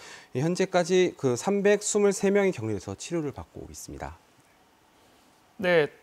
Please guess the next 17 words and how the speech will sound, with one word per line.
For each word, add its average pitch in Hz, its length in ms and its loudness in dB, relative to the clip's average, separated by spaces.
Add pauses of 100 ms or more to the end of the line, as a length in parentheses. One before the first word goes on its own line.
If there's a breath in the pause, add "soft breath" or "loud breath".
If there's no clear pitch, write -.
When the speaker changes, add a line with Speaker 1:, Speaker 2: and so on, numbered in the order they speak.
Speaker 2:
돌이켜놓고 190 800 -2
보면 180 600 -2
몇 151 160 0
차례의 175 420 2
대유행이 151 640 0
있었어요. 120 560 -8
광주 135 220 -4
전남은 135 340 -4
네 131 200 0
번의 151 680 -2
대유행이 139 680 -2
있었는데 113 760 -4 (380 soft breath)
큰 294 220 0
흐름만 208 360 2
좀 135 240 -2
짚어보고 139 500 -2
넘어가겠습니다. 113 720 -8